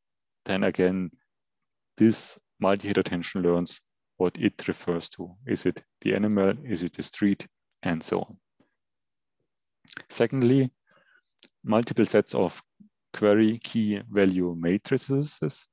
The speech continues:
I have written here. So what do I mean here is that you have here these, these different representation subse-, subspaces. I will have a visualization for this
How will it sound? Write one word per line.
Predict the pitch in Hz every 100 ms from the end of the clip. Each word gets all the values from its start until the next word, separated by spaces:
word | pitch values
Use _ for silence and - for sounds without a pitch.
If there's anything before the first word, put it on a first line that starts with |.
| -
I | 104
have | 98 -
written | 107 -
here. | 104 113 107 101 - - _
So | - - 92
what | 87 90
do | 98 95
I |
mean | 92 104
here | 95 117 139 123 _ _ _
is | - 98 - -
that | 92 82 - _ _ _ _
you | -
have | 95 -
here | - 95
these, | 107 - -
these | 107 -
different | - 123 - 107 90 -
representation | 104 95 95 101 107 92
subse-, | - 110 - - 90 -
subspaces. | - 113 - - 90 90 98 90 - _ _ _ _ _ _ _ _ _ _
I | 98
will | 90
have | 82 87 -
a | - 107
visualization | 90 87 - 90 - -
for | - 76
this | 87 -